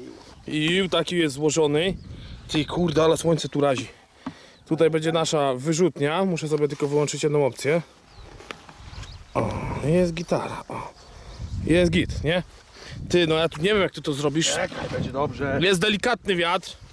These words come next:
Speaker 2: Mamy delikatny wiatr, puszczamy go pod wiatra najpierw.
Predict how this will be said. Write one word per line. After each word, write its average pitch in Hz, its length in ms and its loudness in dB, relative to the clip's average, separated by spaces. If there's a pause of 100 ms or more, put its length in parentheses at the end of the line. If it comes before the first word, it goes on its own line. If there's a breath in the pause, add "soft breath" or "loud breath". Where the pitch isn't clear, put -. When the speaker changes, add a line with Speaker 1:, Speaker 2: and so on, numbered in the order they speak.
(1500 loud breath)
Speaker 2:
Mamy 151 160 0
delikatny 175 500 0
wiatr, 151 200 2
puszczamy 180 340 2
go 160 100 0
pod 156 180 2
wiatra 156 300 2
najpierw. 147 520 0